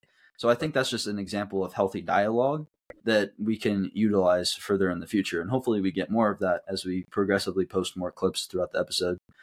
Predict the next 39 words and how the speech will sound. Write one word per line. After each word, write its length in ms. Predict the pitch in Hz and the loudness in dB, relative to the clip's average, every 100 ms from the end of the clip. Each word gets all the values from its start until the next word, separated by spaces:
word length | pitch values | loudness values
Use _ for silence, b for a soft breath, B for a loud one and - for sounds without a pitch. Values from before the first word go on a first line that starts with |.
| B B | B B
uh, 300 | 90 87 85 - | 0 2 2 -2
and 220 | 90 85 | -6 -4
throughout 300 | 98 95 90 | 2 2 4
our 300 | 87 87 87 - | 2 0 -2 -4
kind 180 | 92 87 | -6 -4
of 120 | 82 _ | -10 _
span 420 | - - 107 104 95 | -6 -2 0 0 0
of 100 | 92 | -2
doing 200 | 92 85 | -2 -4
the 80 | |
podcast, 600 | 82 101 104 85 87 - 95 | 0 0 0 -4 -4 -6 -4
and 100 | 95 | -4
we 80 | |
get 160 | 98 110 | -2 0
more 140 | 120 | 2
engagement 460 | 127 117 156 87 78 | 4 4 2 0 -6
because 380 | 92 95 87 - b b b b b | -4 -4 -6 -10 b b b b b
it's 140 | - | -2
really 200 | 190 156 | 0 0
fun, 300 | - 135 160 | 0 0 2
honestly. 540 | 101 135 - 101 95 - _ - | 2 0 -2 -6 -8 -10 _ -2
Even 240 | 190 170 | 2 2
if 140 | 147 | 2
we 80 | 143 | 2
get, 160 | 143 110 | 4 2
like, 160 | 110 | 2
the 80 | 104 | 0
most 360 | 104 107 - - | 0 -2 -4 -2
hateful 360 | 117 107 107 101 | 0 0 0 -2
comments, 560 | - 101 113 135 - - b b | 2 2 2 -2 -6 -16 b b
it's 140 | 120 - | -6 0
still 220 | 180 170 | 4 4
fun 320 | - 113 117 | 4 2 2
to 80 | 101 | 2
re-, 160 | 101 107 _ _ _ - | -2 -4 _ _ _ -6
to 460 | 107 98 90 85 _ _ - | -2 -2 -4 -8 _ _ -6
kind 160 | 123 98 | -4 -4
of 120 | 85 | -4
read 480 | 101 107 107 107 | -4 -2 -2 -4